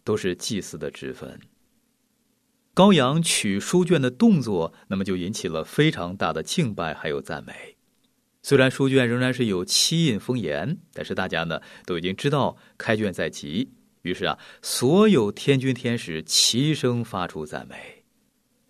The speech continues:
那么四活物和二十四位长老各拿着琴，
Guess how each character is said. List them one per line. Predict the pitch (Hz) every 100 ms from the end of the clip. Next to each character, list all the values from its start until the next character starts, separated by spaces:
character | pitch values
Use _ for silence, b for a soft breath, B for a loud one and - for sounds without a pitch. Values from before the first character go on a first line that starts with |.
| _
那 | 110
么 | 117
四 | - 151
活 | 127 131
物 | 147 127 123 B B B
和 | 113 120
二 | 139 131
十 |
四 | 139
位 | 123
长 | 123 104 151
老 | 82 69 90 - B _
各 | - 330 135
拿 | 92 80
着 | 82
琴， | 80 - 71 73 95